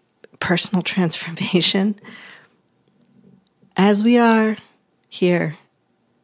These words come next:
to save the starfish. We are here to throw starfish back in the water. And so nobody, nobody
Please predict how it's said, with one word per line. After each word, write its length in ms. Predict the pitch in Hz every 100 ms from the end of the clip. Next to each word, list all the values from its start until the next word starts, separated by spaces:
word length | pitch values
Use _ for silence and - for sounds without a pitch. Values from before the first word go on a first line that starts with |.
| _ _ _
to 120 | -
save 360 | 185 180 170 160
the 80 | 160
starfish. 720 | - 175 160 - - - - _ _ _ _ _ _ _ _ _ _ _ _ _ _ _ - - - -
We 200 | - 180
are 140 | 175 160
here 420 | 139 - 185 180
to 140 | -
throw 220 | 160 170 156
starfish 520 | - 175 165 165 -
back 380 | 165 156 151 - - - -
in 120 | 175
the 80 | 156
water. 400 | 147 135 135 135 - _ _ _ _ _ _ _ _ _ _ _ _ _ _ _ _ _ _ _ _ _ _ _ _ _ _ _ _ _ _ _ -
And 140 | 160
so 140 | - 160
nobody, 680 | 160 170 170 156 147 147 - _ _ _ _ _ _ -
nobody 680 | 160 175 185 165 135 165